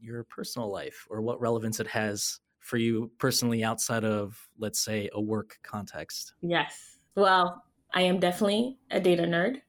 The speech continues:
Speaker 2: and so is my husband. <laughs> And I can give you three examples just like this. So you see this wonderful library behind me. I have about seven hundred books, and I have tracked them all. I have,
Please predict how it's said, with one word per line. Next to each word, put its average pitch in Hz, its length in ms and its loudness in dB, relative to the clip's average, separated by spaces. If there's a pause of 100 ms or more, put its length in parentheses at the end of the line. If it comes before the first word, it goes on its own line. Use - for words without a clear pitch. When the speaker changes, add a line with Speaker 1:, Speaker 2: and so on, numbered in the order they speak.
Speaker 2:
and 185 760 4
so 180 220 2
is 190 120 2
my 233 120 4
husband. 190 440 2
<laughs> - 60 8 (1200)
And 196 540 6 (140)
I 214 140 6
can 233 180 6
give 226 140 8
you 233 180 4
three 254 240 6
examples 214 560 6
just 175 200 2
like 175 240 2
this. 143 300 2
So 185 280 4
you 196 180 2
see 220 140 2
this 190 260 2
wonderful 190 400 4
library 170 400 6
behind 175 400 2
me. 180 320 0 (180)
I 190 320 4
have 165 500 2
about 170 220 2
seven 262 240 4
hundred 226 260 4
books, - 380 -4 (240)
and 180 320 2
I 190 520 2 (140)
have 180 120 -4
tracked - 400 -4
them 170 120 -2
all. - 240 -6 (360)
I 175 100 2
have, 175 460 -2